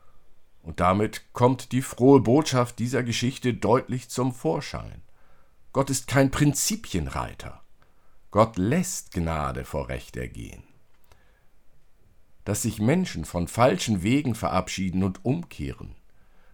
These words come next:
dass Menschen bereit sind, sich und ihr Tun zu ändern, das ist Gott wichtig. Wichtiger als das buchstabengetreue Einhalten von Vorschriften und Gesetzen.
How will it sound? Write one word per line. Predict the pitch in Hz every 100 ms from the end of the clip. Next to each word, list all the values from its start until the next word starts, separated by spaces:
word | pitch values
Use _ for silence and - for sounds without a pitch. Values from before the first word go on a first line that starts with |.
| -
dass | 104 -
Menschen | 123 - 127 107
bereit | 90 87 143 180 -
sind, | 101 90 64 - -
sich | - 156 180 - -
und | 135 135
ihr | 110 113
Tun | 113 127 143
zu | 127 101
ändern, | - 117 - 50 - - - _ _ - - -
das | - - -
ist | 117 117 - -
Gott | 113 104 -
wichtig. | 90 170 - - - - - - - - - _ _ -
Wichtiger | 185 - 95 65 - - - - -
als | - -
das | - 90 -
buchstabengetreue | 117 110 - 98 98 98 92 - 87 82 -
Einhalten | 80 76 71 73 71 73 69 - -
von | - 90 92
Vorschriften | 90 - 71 64 - 71 - - 73 - -
und | 73 64 - - -
Gesetzen. | - 98 95 - -